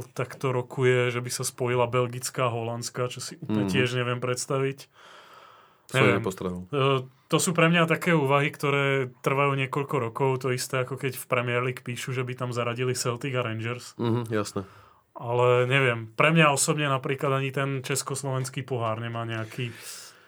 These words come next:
Speaker 1: význam. To je tiež taký projekt.
Speaker 2: Možno je to fakt vyslovene pre tých fanúšikov, aby troška
Speaker 1: No, zaspomínali a bola tam nejaká
Speaker 2: Tak.
Speaker 1: rivalita.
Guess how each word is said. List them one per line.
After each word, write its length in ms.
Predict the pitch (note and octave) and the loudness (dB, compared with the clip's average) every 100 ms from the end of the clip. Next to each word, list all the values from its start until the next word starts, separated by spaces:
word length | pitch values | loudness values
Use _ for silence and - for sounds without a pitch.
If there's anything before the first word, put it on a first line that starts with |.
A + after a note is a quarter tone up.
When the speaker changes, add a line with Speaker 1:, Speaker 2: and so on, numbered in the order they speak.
| _ _ A2 | _ _ -12
Speaker 1:
význam. 500 | G#2+ A#2+ A#2+ B2 A2+ | -8 -6 -4 -4 -2
To 100 | C3 | -4
je 100 | A#2 | -2
tiež 260 | C3+ B2 | -2 -4
taký 240 | - B2+ - | -4 -6 -6
projekt. 160 | - F#3 | 4 8
Speaker 2:
Možno 140 | D#3 | 8
je 80 | B2 | 8
to 80 | - | 6
fakt 140 | C3+ | 4
vyslovene 300 | B2+ B2+ A2 | 6 4 2
pre 120 | G#2+ A2+ | 2 0
tých 140 | G#2+ | 0
fanúšikov, 580 | - A2 A2 - - A2 | 2 2 2 -2 2 2
aby 200 | G#2+ A2 | 4 2
troška 320 | B2+ C3 B2 | 4 6 8
Speaker 1:
No, 140 | A#2 A#2 C3 | 8 6 2
zaspomínali 920 | C#3+ B2+ A#2 - C3 C3 C3 B2+ B2+ B2+ B2+ | 0 0 0 0 0 2 2 2 4 4 4
a 120 | A#2+ A2+ | 2 -2
bola 260 | A2+ A#2 | -4 -4
tam 180 | A2+ A#2+ | -2 -4
nejaká 380 | A#2+ A#2 - C3 | -4 -6 -2 0
Speaker 2:
Tak. 60 | A#2 | 0
Speaker 1:
rivalita. 800 | A2+ A#2 A2+ C3 A#2 A#2 B2+ | -2 -2 -4 -6 -6 -6 -10